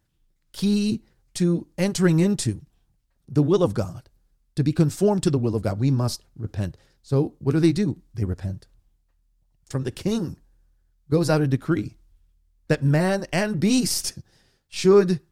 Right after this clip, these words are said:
pray and fast and be covered in sackcloth and ash. So they repented en masse, corporately. And God had mercy.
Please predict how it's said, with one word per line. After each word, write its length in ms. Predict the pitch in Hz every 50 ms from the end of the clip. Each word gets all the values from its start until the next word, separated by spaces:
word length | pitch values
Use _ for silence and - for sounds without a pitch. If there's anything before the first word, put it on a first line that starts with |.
| _ _ _ _ _ _
pray 420 | - - 160 180 185 180 175 175 - -
and 160 | 127 113 -
fast 420 | - 180 170 165 165 156 - - -
and 180 | 117 107 101 -
be 100 | 110 107
covered 480 | - - - 180 156 160 180 175 143
in 140 | 120 104 98
sackcloth 540 | - - - 165 165 - - 151 147 131 -
and 140 | 117 107 127
ash. 440 | 147 165 160 160 165 - - - - _ _ _ _ _ _ _ _ _ _ _ _ _
So 160 | - 160 147
they 420 | 139 180 196 202 190 185 - - - _ _ _ _ _ _ _ _ _
repented 640 | - 156 - - - 180 214 226 - 139 127 - -
en 240 | 131 131 123 127 120
masse, 680 | 120 131 135 131 117 107 101 - - - - - - _ _ _ _ _ _ _ -
corporately. 600 | - 190 196 - - 160 - - - - - - _ _ _ _ _ _ _ _ _ _ _ _ _ _ _ _ _ _ _ _ _
And 120 | 135 127
God 200 | 123 123 127 123
had 160 | 117 113 107
mercy. 460 | 107 107 110 104 92 - - 113 -